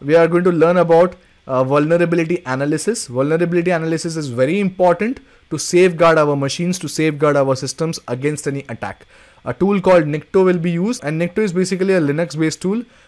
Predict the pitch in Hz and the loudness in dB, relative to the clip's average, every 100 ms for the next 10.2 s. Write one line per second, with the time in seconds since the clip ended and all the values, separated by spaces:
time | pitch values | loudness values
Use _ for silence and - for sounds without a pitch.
0 | - 151 156 180 180 147 143 175 170 175 | -10 -8 -4 -2 0 -2 0 -2 -2 -6
1 | 139 156 180 175 170 180 - _ _ _ | -4 -4 0 2 0 -2 -14 _ _ _
2 | - 170 202 190 180 185 143 139 151 165 | -4 -2 2 2 2 -2 0 0 0 -2
3 | 160 156 143 175 160 135 135 143 196 190 | -2 -4 -4 -6 -4 -2 -2 -2 -4 -2
4 | 160 165 - 135 139 139 123 120 117 143 | -4 -4 -4 -4 -4 -8 -8 -6 -6 -6
5 | 151 - 98 - _ _ _ _ - 139 | -8 -8 -12 -14 _ _ _ _ -4 0
6 | 147 190 208 208 202 185 180 214 - 190 | 2 2 2 2 2 2 2 0 -4 -2
7 | 208 190 202 190 208 214 180 175 175 143 | 0 0 -2 -2 -4 -2 -2 2 2 2
8 | 127 143 160 160 156 151 165 165 135 135 | 0 0 0 0 -4 -4 -4 -4 -2 -4
9 | 151 143 165 160 143 123 127 - - 175 | -4 -6 -2 -2 -2 -6 -8 -6 0 2
10 | 170 | 2